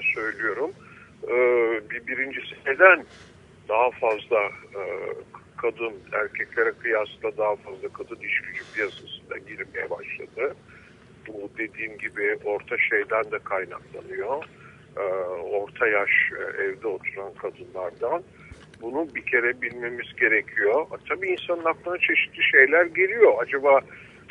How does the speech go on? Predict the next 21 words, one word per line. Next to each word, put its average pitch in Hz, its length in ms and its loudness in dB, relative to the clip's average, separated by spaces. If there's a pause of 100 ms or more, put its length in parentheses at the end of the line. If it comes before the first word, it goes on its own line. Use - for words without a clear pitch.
(760)
iki - 280 -4
boyutu 208 420 8
var 180 260 10
bu. 123 80 -2 (140)
Hani 139 180 -4
biraz 160 380 6
daha 143 160 6
açalım, 175 440 2
e, 113 460 -4 (260)
dinleyiciler 123 640 -4
açısından. 135 760 -2 (500)
E, 127 320 8 (180)
bir, 139 160 0
birinci 165 440 0
boyut 196 260 6 (120)
tabii 180 220 0
ekonomik 208 800 4
daha 117 180 4
çok. - 220 -8 (420)
Rasyonalite 120 880 -2 (100)
hemen 107 280 -8